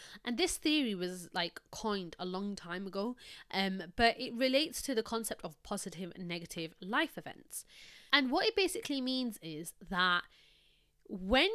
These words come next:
you experience a positive event in your life, it gives you this surge of, like, happiness, this, this,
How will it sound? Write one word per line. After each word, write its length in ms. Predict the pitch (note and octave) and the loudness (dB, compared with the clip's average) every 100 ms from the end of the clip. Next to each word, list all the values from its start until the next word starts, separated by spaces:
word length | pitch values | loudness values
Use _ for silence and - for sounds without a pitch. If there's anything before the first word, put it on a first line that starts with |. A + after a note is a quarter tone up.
| G#4+ | 0
you 220 | D#4+ D#4+ D#4+ | 2 2 2
experience 720 | D4 - - B3 B3 A3 - - | -2 -4 -4 -2 0 -2 -6 -10
a 100 | G#3 | -10
positive 880 | - - A#3 A3+ A3 G#3 F#3 F3 - _ | -8 0 2 4 2 0 -2 -4 -18 _
event 400 | G3 E3+ G3 - | -8 -4 -4 -4
in 120 | F3+ | -8
your 100 | D#3+ | -6
life, 320 | E3 E3+ - - | -4 -4 -6 -10
it 180 | F3+ - | -12 -6
gives 220 | G3+ F3+ | -4 -2
you 100 | G3 | -6
this 200 | - F3 | -6 -6
surge 960 | - - - G#3+ G#3 F3+ D#3+ D#3+ - - | -4 -2 2 4 6 4 0 -6 -8 -10
of, 220 | F3 E3 | -10 -10
like, 460 | E3 D#3 D3+ - - _ _ _ - - - - - | -6 -6 -6 -8 -18 _ _ _ -4 -4 -20 -20 -2
happiness, 1000 | C4+ B3+ D4+ B3+ B3 A#3+ A#3+ A#3 - - | 0 2 -2 2 2 4 2 0 -4 -4
this, 260 | F3 F3 | -4 -6
this, 300 | - F3+ - | -8 -6 -8